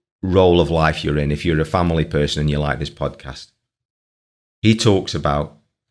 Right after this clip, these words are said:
Eric Harrison being concerned about life on and off the pitch. He was concerned about, according to Neville, the way you spoke to the canteen ladies,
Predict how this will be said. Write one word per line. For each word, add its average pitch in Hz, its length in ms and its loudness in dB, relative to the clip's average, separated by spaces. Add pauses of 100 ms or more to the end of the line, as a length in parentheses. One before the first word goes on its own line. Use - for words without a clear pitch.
(260)
Eric 95 260 2
Harrison 76 640 -2 (560)
being 82 240 0
concerned 76 800 -2 (360)
about 73 260 0
life 78 520 0 (160)
on 78 520 0
and 73 400 0 (120)
off - 220 -2
the - 60 -10
pitch. - 460 -12 (920)
He 98 100 -2
was 98 160 0
concerned 95 580 0
about, 71 420 -4 (220)
according 85 360 -2
to 80 100 -4
Neville, 76 420 0 (140)
the 90 80 0
way 82 180 2
you 80 180 0
spoke - 400 -2
to - 80 -14
the - 80 -4
canteen 78 540 -4
ladies, 69 400 -8